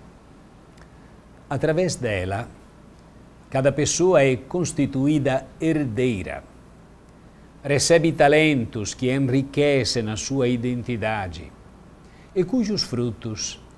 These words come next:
deve desenvolver. Com toda razão, cada um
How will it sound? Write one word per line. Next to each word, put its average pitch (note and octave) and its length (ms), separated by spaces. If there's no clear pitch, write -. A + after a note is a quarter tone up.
deve B2 240
desenvolver. A#2+ 760
Com C#3+ 160
toda E3 260
razão, A#2+ 520
cada D3 280
um E3+ 240